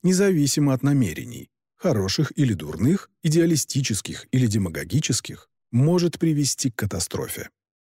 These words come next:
Но капиталистический проект, власть которого над нашими обществами выражена заметнее, чем когда-либо, как подтвердил крах надежд,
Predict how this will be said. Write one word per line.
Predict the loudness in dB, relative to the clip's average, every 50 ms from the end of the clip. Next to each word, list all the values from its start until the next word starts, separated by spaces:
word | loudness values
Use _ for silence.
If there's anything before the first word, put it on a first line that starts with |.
| _ _ _ _ _ _ _ _ _ _ _ _ _
Но | 2 2 4 4 4
капиталистический | 2 2 2 2 2 2 2 2 2 0 0 -2 -2 0 0 0 0 0 -2 -2
проект, | -2 -2 -2 -2 0 2 2 0 0 -4 -10 -16 -18 -20 _ _ _ _ _
власть | -2 2 2 2 2 2 0
которого | -2 -2 0 2 2 2 4 2 2
над | 2 2 2 2
нашими | 2 2 2 0 0 0 0 0 0 0
обществами | 2 2 2 2 0 -2 -4 -4 -2 0 0 0
выражена | 0 2 2 2 2 4 2 2 2 0 0 -2
заметнее, | 0 0 2 2 2 0 0 0 0 0 0
чем | 2 0 0 0
когда-либо, | 0 0 0 0 2 2 2 2 2 2 2 0 -2 -4 _ _ _ _ _ _
как | -2 -2 0 0
подтвердил | 0 0 0 2 2 2 2 2 2 2 2 2
крах | 0 0 2 2 0 0 0
надежд, | 0 2 2 2 2 2 0 0 -4 -8 -12